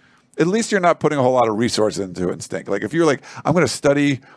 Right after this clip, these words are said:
to be, you know, I'm gonna study this, study this," and you just still stink at it, like, well, you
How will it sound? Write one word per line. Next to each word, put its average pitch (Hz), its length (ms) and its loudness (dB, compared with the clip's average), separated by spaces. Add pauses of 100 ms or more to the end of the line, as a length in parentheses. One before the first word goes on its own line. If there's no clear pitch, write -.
(240)
to 120 100 0
be, - 140 -8
you 139 100 -2
know, 104 180 2
I'm 117 140 0
gonna 139 140 -4
study 135 340 2
this, 131 180 2
study 131 280 2
this," 127 180 2
and 120 280 -2
you 117 140 -4
just 123 200 -2
still - 280 0
stink 147 380 -4
at 107 160 2
it, 113 60 -2
like, 110 160 0
well, 113 160 2
you 120 140 -10